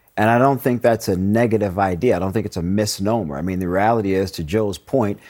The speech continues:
there are significant tensions in this country politically. And do you <coughs> run the risk of allowing this guy who received seventy-four million votes be thrown into prison?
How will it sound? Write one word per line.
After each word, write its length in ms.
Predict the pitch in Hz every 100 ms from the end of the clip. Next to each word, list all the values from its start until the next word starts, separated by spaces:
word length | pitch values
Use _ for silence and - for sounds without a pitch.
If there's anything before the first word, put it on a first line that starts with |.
| - _ 80
there 640 | 82 117 123 120 113 -
are 220 | 117 120
significant 920 | 107 113 107 110 131 139 120 120 - -
tensions 480 | 127 120 - 107
in 140 | 107 104
this 140 | 101
country 400 | - 104 95 104
politically. 840 | 92 117 110 123 127 113 80 65 - - - _
And 180 | 101 104
do 80 | 131
you 60 | 135
<coughs> 240 | - 127
run 200 | 143 160
the 120 | 110
risk 420 | 95 117 165 -
of 160 | - 92
allowing 600 | 87 85 98 123 135 147
this 200 | 117 110
guy 340 | - 110 120 135
who 120 | 107
received 360 | 92 - 123 -
seventy-four 680 | - 120 135 117 - 127
million 420 | 92 101 113 123 87
votes 300 | 104 117 113
be 160 | 101
thrown 340 | 92 117 113 113
into 240 | 107 -
prison? 480 | - - 107 151 180